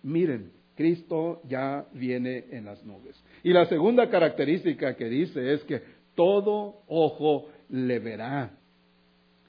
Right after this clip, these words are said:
Será un acontecimiento audible con la trompeta de Dios. Jesús no se presentará como algunos e imaginan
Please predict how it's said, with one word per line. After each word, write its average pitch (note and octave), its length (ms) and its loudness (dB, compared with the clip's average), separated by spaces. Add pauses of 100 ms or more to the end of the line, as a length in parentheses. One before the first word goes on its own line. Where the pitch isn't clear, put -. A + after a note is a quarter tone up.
(320)
Será F#3+ 240 8
un B3+ 140 6
acontecimiento G#3 1160 4
audible F3 760 6
con E3 180 2
la D#3+ 180 4
trompeta F3 680 4
de F#3 120 4
Dios. F#3+ 460 6 (720)
Jesús G#3+ 500 4
no A3 180 2
se A3+ 140 2
presentará F#3 1200 2
como F3+ 300 4
algunos A#3 560 4
e G3 100 6
imaginan G3+ 1000 2